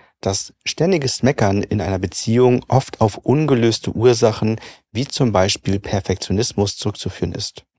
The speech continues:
Wir haben betont, dass die Ursprünge dieser Dynamik geklärt werden sollten, um langfristige Verbesserungen zu erzielen.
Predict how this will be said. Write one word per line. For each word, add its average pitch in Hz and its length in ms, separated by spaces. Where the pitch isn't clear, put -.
Wir 104 140
haben 110 100
betont, 143 420
dass 123 140
die 117 140
Ursprünge 135 680
dieser 107 260
Dynamik 98 460
geklärt - 480
werden 123 220
sollten, 120 560
um 98 160
langfristige 107 760
Verbesserungen 92 640
zu - 180
erzielen. 95 520